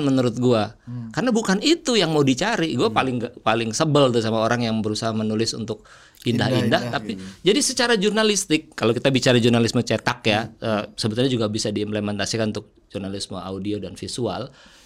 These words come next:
Speaker 1: Itu yang paling penting adalah faktanya. Jadi kalau lu menulis puitis, itu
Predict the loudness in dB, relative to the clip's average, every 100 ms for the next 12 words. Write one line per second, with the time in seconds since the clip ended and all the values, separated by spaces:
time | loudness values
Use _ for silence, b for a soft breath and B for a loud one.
0 | b -12 0 2 4 2 2 0 -2 -4
1 | -2 0 0 0 -2 0 0 0 -2 -6
2 | -6 -4 -4 -4 -8 -14 b b b b
3 | 0 4 6 6 6 4 4 4 4 6
4 | 6 4 0 0 -4 -4 -2 -2 -2